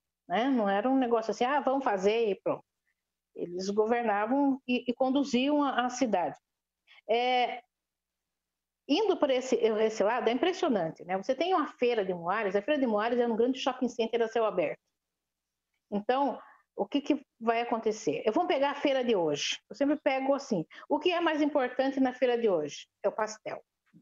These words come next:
né? Ninguém vai pra comprar verdura, mas vai comer pastel. Depois você vai comer, vai comprar uma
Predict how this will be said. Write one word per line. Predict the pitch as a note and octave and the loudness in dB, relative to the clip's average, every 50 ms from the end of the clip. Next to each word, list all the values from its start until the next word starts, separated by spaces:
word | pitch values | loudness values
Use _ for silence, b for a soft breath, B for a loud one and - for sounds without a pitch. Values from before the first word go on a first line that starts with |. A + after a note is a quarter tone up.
| _ _ - | _ _ -6
né? | F3+ G3+ C4 - - | -2 -2 -2 -2 -2
Ninguém | A#3 G3+ F#3+ A3 D4 | -4 -2 0 0 0
vai | D#4+ G#3+ F#3 | 2 0 0
pra | C4+ C4+ | -2 -2
comprar | - B3 A#3+ - - A3+ G#3+ G#3+ G#3+ _ _ - | -2 -2 -2 0 0 0 0 -2 -6 _ _ -2
verdura, | G#3+ G#3 G#3 F3+ - - _ | 0 0 0 -2 -6 -10 _
mas | - A3 B3 | -4 -2 -2
vai | E4 | -2
comer | F4 F#4+ F#4+ G4 | -2 0 -2 -2
pastel. | - - F#4+ F#4 F#4+ - - - E4 - - _ _ B B B B B | 0 0 -2 -4 -4 -8 -10 -8 -8 -8 -10 _ _ B B B B B
Depois | - B4 A#4+ A#4+ C5+ A#4 | -2 0 2 2 2 2
você | A#4 G4 | 2 2
vai | E4+ E4 | 0 2
comer, | - C#4+ C4+ C4+ C4+ | 2 2 4 4 4
vai | C4+ C4+ C#4 C4+ C4+ | 2 2 2 0 2
comprar | C4+ C#4 C4 C4 C4 | 2 2 2 2 2
uma | C4 | 2